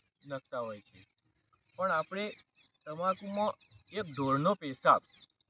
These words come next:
જે પાણી સાથે જવા દેવાનો, આ પણ સાથે કરો, કારણ કે નાઇટ્રોજન ખાતરની જરૂરિયાત તમાકુમાં વધારે જોવા મળતી હોય છે.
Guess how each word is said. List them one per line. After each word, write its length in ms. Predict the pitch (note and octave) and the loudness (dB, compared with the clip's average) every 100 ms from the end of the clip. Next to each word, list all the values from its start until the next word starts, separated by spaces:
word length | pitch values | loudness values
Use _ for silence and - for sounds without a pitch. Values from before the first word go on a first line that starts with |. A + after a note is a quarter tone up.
| _ - _ | _ -20 _
જે 260 | B2 - G2 - - | -10 -8 -8 -10 -2
પાણી 320 | C#3 D3+ A#3 | 6 8 8
સાથે 340 | F#3+ F3 F3 | 8 8 8
જવા 280 | C#3+ A#2+ G#2 | 4 4 4
દેવાનો, 440 | G2 F2+ E2+ - - _ _ _ - - - | 0 -6 -10 -10 -14 _ _ _ -20 -20 2
આ 160 | C#3+ | 4
પણ 200 | E3+ A3+ | 4 0
સાથે 360 | A3+ E3+ C#3+ D3 | 0 2 2 -2
કરો, 320 | - G#2 F#2 F#2+ - _ _ _ - | -8 -8 -8 -14 -20 _ _ _ -16
કારણ 140 | D#3+ | -12
કે 80 | G3 | -8
નાઇટ્રોજન 680 | C#3 C3 C#3+ F#3+ G#3 G#3 G3+ | -2 0 0 -4 -6 -6 0
ખાતરની 460 | E3 E3 F3+ F#3+ | 2 4 4 2
જરૂરિયાત 520 | D3 D3 D#3+ E3+ E3+ - | 0 2 2 6 6 6
તમાકુમાં 540 | D3+ C#3+ D3+ D#3 D#3+ F3 | -2 -2 -2 -4 -4 0
વધારે 400 | D3 C#3+ C#3 C#3+ | 0 2 0 0
જોવા 280 | B2+ A#2+ A2+ | -2 -2 0
મળતી 360 | G#2+ G#2 G#2+ | -4 -10 -12
હોય 160 | G2+ F#2+ | -12 -14
છે. 200 | - | -18